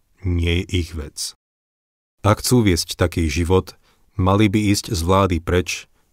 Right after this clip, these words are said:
lebo ubližujú krajine i nám.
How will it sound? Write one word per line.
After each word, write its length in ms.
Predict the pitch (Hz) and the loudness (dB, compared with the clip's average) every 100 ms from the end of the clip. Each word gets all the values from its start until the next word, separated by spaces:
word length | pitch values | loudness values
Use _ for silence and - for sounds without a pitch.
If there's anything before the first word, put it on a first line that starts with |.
| _ | _
lebo 320 | 92 78 85 - | -4 -2 -4 -2
ubližujú 640 | 101 98 98 85 85 78 | -2 2 0 2 -2 -2
krajine 640 | - 90 87 87 87 85 - _ | -2 0 0 0 0 -2 -6 _
i 160 | - 87 | -4 -4
nám. 400 | 78 71 - - | -4 -8 -12 -20